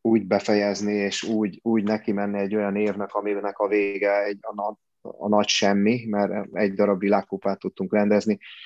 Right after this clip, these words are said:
és a világkupát is már csak akkor engedték meg, amikor már az olimpia nagy, csapat nagy részének egyébként már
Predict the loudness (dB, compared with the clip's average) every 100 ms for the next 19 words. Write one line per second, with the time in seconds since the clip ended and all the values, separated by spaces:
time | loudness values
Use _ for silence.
0 | -20 -6 0 4 6 6 2 2 2 2
1 | 0 -2 0 2 2 2 2 2 0 -2
2 | -2 -2 0 -2 0 -4 -2 -2 0 -2
3 | -4 _ _ _ -20 _ _ _ -6 0
4 | 4 6 6 6 6 4 4 2 0 -2
5 | 0 0 0 0 0 -2 -2 -4 -2 -2
6 | 0 -2 -2 -6 0 0 -2 -10